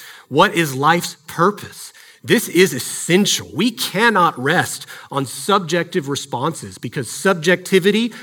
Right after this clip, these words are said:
when we define the answers, will devolve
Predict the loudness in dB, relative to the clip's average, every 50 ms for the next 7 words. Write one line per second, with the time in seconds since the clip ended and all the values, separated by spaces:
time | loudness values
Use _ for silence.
0 | -10 0 2 2 2 2 -2 -2 0 0 0 2 0 0 0 0 0 2 2 2
1 | 2 2 0 0 2 2 0 -2 -2 -6 -8 -8 -8 -8 -10 -12 -14 -18 -20 _
2 | _ _ _ _ _ _ _ _ _ _ _ _ _ _ _ -4 2 4 6 6
3 | 6 6 4 2 -2 -6 -4 -2 -2 -2 -2 -2 -2 -2 -2 -4 -4 -6 -8 -10